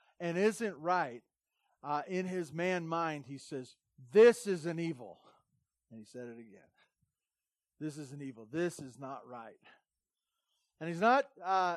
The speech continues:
saying that God is wrong. He's saying in his heart, "This doesn't make sense. This is an injustice of our world."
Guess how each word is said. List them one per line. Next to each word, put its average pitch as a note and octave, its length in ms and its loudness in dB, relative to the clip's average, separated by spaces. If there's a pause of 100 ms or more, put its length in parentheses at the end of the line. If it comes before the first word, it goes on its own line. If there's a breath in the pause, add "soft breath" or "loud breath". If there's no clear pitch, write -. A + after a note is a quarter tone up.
saying A3+ 460 -2
that E3 200 -6
God G3 300 4
is E3+ 240 -4
wrong. E3 580 4
He's D#3+ 200 -12
saying F3 280 -4
in F3 140 -6
his E3 180 -10
heart, D3+ 480 -6 (560)
"This G3 540 6 (260)
doesn't E3+ 500 0
make C#3+ 260 -10
sense. - 640 -18 (1000)
This F#3 280 -4
is E3+ 180 -8
an E3 120 -8
injustice C#3+ 1000 -12 (1200)
of B2 200 -12
our A#2+ 140 -10
world." A2 440 -20